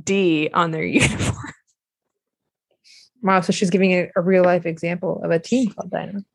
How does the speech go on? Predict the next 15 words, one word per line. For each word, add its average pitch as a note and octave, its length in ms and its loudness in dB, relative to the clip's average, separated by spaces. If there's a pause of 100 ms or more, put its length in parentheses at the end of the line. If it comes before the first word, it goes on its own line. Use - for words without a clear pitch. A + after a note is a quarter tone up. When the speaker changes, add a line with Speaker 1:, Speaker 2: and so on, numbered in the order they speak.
Speaker 1:
She F#3 260 -6
is. D4 380 -4 (540)
And A3+ 140 4
my A#3 80 4
sister C#4+ 360 2
said A#3 220 0
something A3 380 -2
to - 120 -12
the F#3 140 0
same F#3 560 0
account, F3+ 340 -4
I'm D#3+ 140 -4
sure. D3+ 580 -2
I F#3 120 2
just, - 520 -4